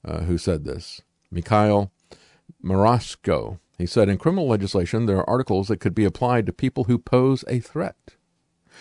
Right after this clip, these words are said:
Well, you don't have to be a prophet to see what happens when an anti-vaxxer medical worker gets sick. According to the health minister, medical professionals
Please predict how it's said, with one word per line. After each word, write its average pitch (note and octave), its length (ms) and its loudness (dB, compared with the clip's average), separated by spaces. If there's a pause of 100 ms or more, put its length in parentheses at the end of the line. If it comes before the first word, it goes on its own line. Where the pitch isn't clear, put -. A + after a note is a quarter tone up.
(120)
Well, A2 100 4
you D#3+ 100 2
don't B3 140 4
have G#3 120 4
to G3 80 2
be F3 100 4
a A#2+ 60 4
prophet E3+ 460 0
to G#2 100 -2
see D3 140 2
what A#2 180 2
happens G#2+ 460 -2
when G#2 120 2
an F2+ 180 -2
anti-vaxxer A2 880 -2
medical F#2 480 -4
worker E2+ 420 -4
gets D#2 500 -12
sick. - 540 -12 (1000)
According C#3 280 2
to G#2 80 4
the F#2+ 60 0
health E3+ 200 2
minister, G#2 460 4
medical C3+ 380 2
professionals A2+ 640 2